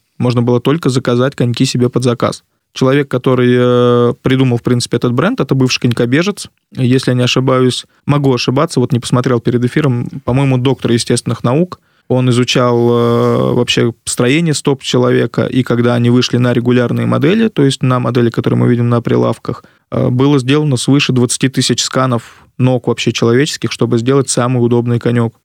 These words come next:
И многие люди, которые выбирают этот бренд, действительно по достоинству оценивают именно их удобство, то есть как чувствует себя нога внутри конька.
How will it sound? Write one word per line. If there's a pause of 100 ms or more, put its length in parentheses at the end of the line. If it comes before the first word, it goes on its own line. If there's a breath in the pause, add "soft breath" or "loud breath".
И
многие
люди,
которые
выбирают
этот
бренд, (380 soft breath)
действительно
по
достоинству
оценивают
именно
их
удобство, (180)
то
есть
как
чувствует
себя
нога
внутри
конька.